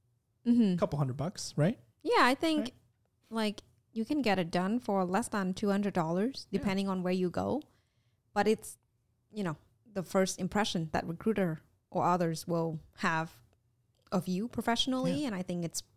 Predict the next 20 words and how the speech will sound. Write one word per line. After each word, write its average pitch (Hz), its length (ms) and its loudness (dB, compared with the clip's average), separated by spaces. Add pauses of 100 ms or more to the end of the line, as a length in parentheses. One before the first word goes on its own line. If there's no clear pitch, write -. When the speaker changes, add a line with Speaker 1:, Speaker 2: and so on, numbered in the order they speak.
(120)
Speaker 1:
it's - 180 -8
worth 185 260 2 (120)
the 185 100 -2
investment. 160 480 -6 (180)
Speaker 2:
Yeah, 151 260 4
and 139 220 6
definitely 180 500 6
do 143 180 6
not 123 400 4
use 127 640 2 (440)
the 113 280 2
recent 123 460 2
fad 127 480 0
of, 107 560 0
like, 113 200 -2
the 113 80 0
pixelated 117 680 4
N 113 180 4
F - 180 2
T 123 440 2